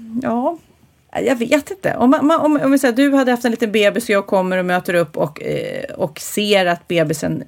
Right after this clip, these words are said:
verkligen är hungrig och är, är desperat och, och, fast man kan ju tänka också, skyll dig själv när du inte svarar i telefon.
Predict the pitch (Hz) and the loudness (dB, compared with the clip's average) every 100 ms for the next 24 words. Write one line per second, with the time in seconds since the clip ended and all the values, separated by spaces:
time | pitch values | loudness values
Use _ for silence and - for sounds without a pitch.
0 | - - 170 151 151 175 160 170 180 165 | -14 0 2 2 0 -4 0 0 0 0
1 | 156 156 160 160 160 151 - 165 156 160 | 0 -2 -2 0 -2 -2 -4 -4 -2 -2
2 | 151 - 151 147 147 - 160 - 165 143 | -2 -2 0 0 -4 -6 -6 -6 -4 -4
3 | - - - - _ _ - 202 214 214 | -6 -12 -16 -18 _ _ -2 2 2 2
4 | 185 180 151 196 - 233 - 185 220 240 | 2 0 2 0 0 0 2 2 2 2
5 | 151 202 240 311 285 - 196 165 160 165 | 2 4 4 4 2 0 2 2 2 0
6 | 151 151 131 139 | -4 -4 -4 -6